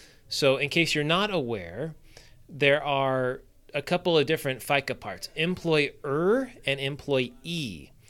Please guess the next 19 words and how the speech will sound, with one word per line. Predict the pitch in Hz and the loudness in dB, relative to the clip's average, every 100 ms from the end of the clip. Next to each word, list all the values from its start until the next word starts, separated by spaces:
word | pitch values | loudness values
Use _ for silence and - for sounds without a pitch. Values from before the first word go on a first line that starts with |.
| - - - - - - - | -16 -16 -16 -20 -20 -20 0
And | 143 143 135 | 2 2 2
there's | 131 127 131 | 2 2 -2
a | |
Medica | 143 180 170 - | 0 0 0 -2
tax, | - - - - | -10 -14 -14 -8
and | 139 | -6
it's | 131 | -4
those | 135 120 120 | -4 -4 -6
fica | - 190 220 247 180 147 | -6 -2 0 2 4 4
taxes | - - - 196 196 - - 123 123 | 2 -4 0 0 -2 -4 -4 -4 -2
that | 131 113 | -4 -4
pay | - 120 123 | -6 -8 -8
Social | - - 123 - | -8 -6 -6 -6
Security | - 98 - 202 190 185 | -8 -8 0 4 6 6
and | 147 131 | 4 4
Medicare | 135 135 139 135 | 2 2 0 -4
taxes | 127 104 107 120 | -4 -8 -8 -8
that | 120 113 - | -6 -8 -8
pay | 107 92 | -12 -12